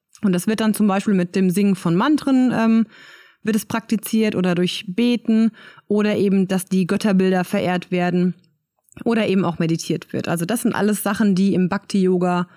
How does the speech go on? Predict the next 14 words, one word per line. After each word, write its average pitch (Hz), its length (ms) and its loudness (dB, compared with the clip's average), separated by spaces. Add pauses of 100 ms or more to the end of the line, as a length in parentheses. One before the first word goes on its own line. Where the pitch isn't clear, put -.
(600)
ähm, 170 180 0
vorkommen. 277 500 0
Und 226 80 2
es 214 140 -2
geht 226 200 -2
eben 208 220 2
darum, 190 440 0 (180)
diese 180 340 0
Hingabe 220 580 2
an - 120 -2
das 185 200 -4
Göttliche 208 480 -2
zu 160 200 -4
praktizieren. 156 800 -6